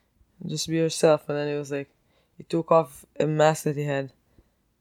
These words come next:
And he said, "Would you,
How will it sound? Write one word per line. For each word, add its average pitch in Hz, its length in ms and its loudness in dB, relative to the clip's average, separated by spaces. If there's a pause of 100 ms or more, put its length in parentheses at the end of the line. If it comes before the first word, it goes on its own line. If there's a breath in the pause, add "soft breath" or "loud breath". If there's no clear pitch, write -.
And 151 100 -20
he 143 40 -18
said, 143 460 -8 (2250)
"Would 151 220 -14
you, 160 320 -4